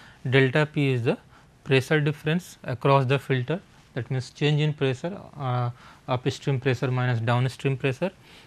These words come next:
R is equal to radius of capillary in the filter bed, and L is equal to the thickness of filter cake, that is capillary length, whereas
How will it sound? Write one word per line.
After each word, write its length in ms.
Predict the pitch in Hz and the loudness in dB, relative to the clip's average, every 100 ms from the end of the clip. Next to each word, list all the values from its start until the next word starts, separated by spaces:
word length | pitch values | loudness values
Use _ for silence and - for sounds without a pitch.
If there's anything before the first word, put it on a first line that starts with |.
| - | -16
R 220 | 151 147 147 | 0 2 2
is 120 | 147 | 0
equal 200 | 147 131 | -2 -2
to 180 | 135 127 | 0 2
radius 360 | 127 135 143 135 | 4 4 2 0
of 140 | - | -2
capillary 460 | - 120 131 131 127 | -2 0 2 2 2
in 100 | 123 | 2
the 100 | 117 | -2
filter 400 | - 131 113 117 | -2 -2 0 -2
bed, 320 | 107 127 214 - - - - - - | -2 -4 -4 -10 -20 -20 -20 -20 -2
and 160 | 156 214 - _ _ | 0 0 -6 _ _
L 180 | 165 165 | 4 6
is 140 | 151 - | 4 2
equal 240 | 139 120 | -2 -2
to 120 | 135 | -2
the 140 | 135 254 - - _ - | -4 -6 -10 -20 _ -6
thickness 420 | 180 - 202 214 | -4 0 0 0
of 140 | 170 165 | 0 -2
filter 400 | - 123 131 120 | 0 0 2 -2
cake, 320 | - 151 226 - - | 0 -2 -2 -12 -10
that 160 | 131 110 | -6 -4
is 300 | 202 - - _ _ - | -4 -6 -16 _ _ -6
capillary 480 | 123 127 120 160 - _ - - | -6 -2 -2 -2 -6 _ -10 -2
length, 240 | 117 101 _ - - - - - _ | -2 -4 _ -20 -20 -20 -20 -20 _
whereas 440 | 170 185 165 170 | 6 8 6 2